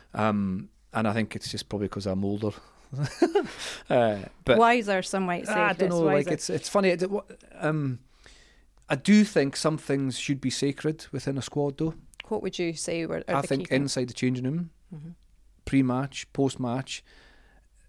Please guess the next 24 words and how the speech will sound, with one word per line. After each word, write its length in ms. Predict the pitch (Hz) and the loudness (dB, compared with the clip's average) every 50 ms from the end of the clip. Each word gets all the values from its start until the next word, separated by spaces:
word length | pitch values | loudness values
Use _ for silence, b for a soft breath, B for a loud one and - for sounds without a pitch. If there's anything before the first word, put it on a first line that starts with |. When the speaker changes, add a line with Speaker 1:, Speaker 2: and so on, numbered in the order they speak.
| - - - | -20 -8 0
Speaker 1:
this, 240 | 135 143 139 - | 0 0 0 0
this 180 | - 139 135 - | 0 0 0 0
probably 240 | - - - 87 85 | -2 -10 -14 -12 -10
won't 160 | 87 95 107 | -10 -10 -8
go 100 | 107 98 | -8 -6
down 160 | 98 101 98 95 | -4 -4 -4 -4
too 180 | - - 110 104 | -2 0 2 4
well, 300 | 113 151 185 208 202 - | 4 4 4 2 0 -2
and 160 | - 110 110 110 | -4 -2 -2 -2
it's 140 | 123 117 | -2 -4
because 320 | 104 - 107 - 117 107 110 | -4 -4 -2 0 0 0 0
I'm 100 | 101 101 | 2 4
old 240 | 104 110 127 123 - | 4 4 4 2 0
and 100 | 104 107 | -2 -2
I'm 80 | 107 110 | 0 0
not 100 | 107 104 | 0 0
on 80 | 104 | 0
social 240 | 101 - 113 104 - | 0 -2 -2 0 0
media, 80 | 131 123 | -2 0
but 100 | 127 120 | 0 -2
I 20 | 117 | -4
do 260 | 113 - 151 170 160 | 0 2 2 2 2
think 380 | 160 - 139 123 120 - - - B B B B B B B B B B B B B _ | 2 2 0 0 0 -4 -10 -20 B B B B B B B B B B B B B _
the, 500 | 135 123 131 127 123 117 113 107 123 | 0 4 6 8 8 8 6 2 0